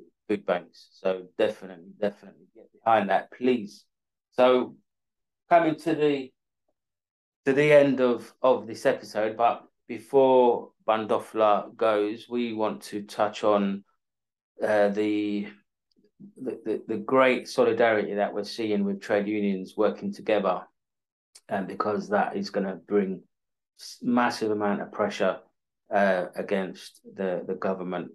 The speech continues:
and their cost of living crisis, which their, you know, their actions really are not helping. The class score that I touched on is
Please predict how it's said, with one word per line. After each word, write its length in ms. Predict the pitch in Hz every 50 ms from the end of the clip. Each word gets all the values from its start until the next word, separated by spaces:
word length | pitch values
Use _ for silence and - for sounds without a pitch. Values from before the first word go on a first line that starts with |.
| _ -
and 200 | 95 95 92 92
their 140 | 92 92 90
cost 300 | - - 95 92 - -
of 60 | 87
living 340 | 87 92 87 90 90 85 82 82
crisis, 640 | - 101 98 90 87 - - 82 82 - - -
which 240 | - 82 - - -
their, 280 | 92 90 87 85 82 - -
you 100 | 104 92
know, 120 | 90 85
their 160 | 85 90 92
actions 440 | 90 - - - - 92 87 85 - - -
really 420 | 98 95 101 101 98 92 92 90
are 140 | 90 90 90
not 220 | 90 90 87 - -
helping. 300 | - 92 90 - - 87
The 60 | 85
class 340 | - - - 98 87 - -
score 300 | - - - 95 87 82
that 160 | 85 80 -
I 120 | 82 87 - - -
touched 360 | - 90 87 - - - 90
on 160 | 87 87 - - _ _ _ _ _ _ _ _ _ _ _ _ _
is 360 | - 104 101 98 87 - -